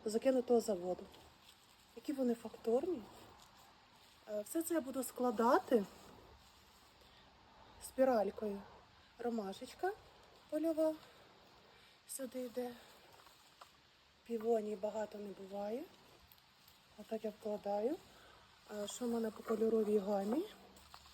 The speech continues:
Треба синеньке. Як це називається? Полі зірвала. Ну і ці жовтенькі ромашки. Дивіться, які гарні.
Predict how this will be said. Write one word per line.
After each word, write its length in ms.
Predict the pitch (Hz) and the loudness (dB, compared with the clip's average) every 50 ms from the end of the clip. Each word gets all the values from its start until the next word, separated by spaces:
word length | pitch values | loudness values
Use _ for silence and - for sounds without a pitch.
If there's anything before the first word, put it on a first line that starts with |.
| - - - - - - - | -20 -20 -20 -20 -20 -2 4
Треба 300 | - 254 254 196 202 214 | 6 6 6 6 4 2
синеньке. 800 | - - - - - 247 226 208 214 226 247 269 - 339 359 359 - - - - - - - - | 2 -2 -6 0 4 6 6 6 6 4 2 2 2 2 2 0 -2 -8 -20 -20 -20 -16 0 2
Як 160 | 294 302 - | 2 2 4
це 100 | - 320 | 2 2
називається? 720 | 277 247 220 226 208 208 202 196 196 202 - - - 220 - - - - - - - _ - - - - - - - - - - - - - - | 2 2 0 0 0 2 2 2 0 -2 -4 -8 -12 -14 -14 -14 -18 -20 -20 -20 -20 _ -20 -20 -20 -20 -20 -20 -20 -20 -20 -20 -20 -20 -2 0
Полі 220 | 240 233 220 214 | 2 2 2 0
зірвала. 520 | - - 220 220 196 208 208 208 208 208 - - - - - - - - - - - - - - - - - - - - - - - - - - - - - - - - - - - - - - - - - - - - - - - - - - - | -4 -6 -6 -6 -6 -6 -8 -8 -8 -10 -14 -18 -20 -20 -20 -20 -20 -20 -20 -20 -20 -20 -20 -20 -20 -20 -20 -20 -20 -20 -20 -20 -20 -20 -18 -18 -18 -16 -16 -18 -18 -18 -18 -18 -18 -18 -18 -20 -20 -20 -20 -20 -20 -20 -20 -20 -20 -20 -18 -4 0
Ну 120 | 254 277 294 | 4 4 4
і 60 | 285 | 6
ці 160 | - 302 285 | 6 4 6
жовтенькі 420 | 294 320 311 302 311 302 294 311 311 | 8 8 8 8 6 4 6 8 8
ромашки. 520 | 302 302 294 277 240 226 - - - - - - - - - - - - - - _ _ - - - - - - - - - - - - - - - - - - - - - - - - - - - - - - - - - - - - - - - - - - - - - - - - - - - - - - - - | 8 8 6 4 4 2 0 -2 -8 -14 -18 -20 -20 -20 -20 -20 -20 -20 -20 -20 _ _ -20 -20 -20 -20 -20 -20 -20 -20 -20 -20 -20 -20 -20 -20 -20 -20 -20 -20 -20 -20 -20 -20 -20 -20 -20 -20 -20 -20 -20 -20 -20 -20 -20 -20 -20 -20 -20 -20 -20 -20 -20 -20 -20 -20 -20 -20 -20 -20 -20 -20 -20 -20 -20 -12 -4 2
Дивіться, 280 | 220 220 226 214 226 | 6 6 6 6 6
які 160 | 233 - 240 233 | 4 4 4 4
гарні. 380 | 240 254 254 262 240 226 214 | 4 2 2 0 0 -4 -8